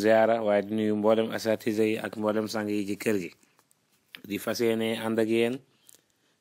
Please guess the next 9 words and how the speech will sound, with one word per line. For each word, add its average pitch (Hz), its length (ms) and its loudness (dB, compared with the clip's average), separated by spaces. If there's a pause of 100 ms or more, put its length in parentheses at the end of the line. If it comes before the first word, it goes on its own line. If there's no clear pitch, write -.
ci 113 160 -4
darsu 107 400 -2
ñaareel 110 640 0
ci 110 320 -2
Arbaïn 107 480 0
Nawawi, 110 400 2 (800)
nga 101 80 -4
xam 107 320 0
ne 110 400 -4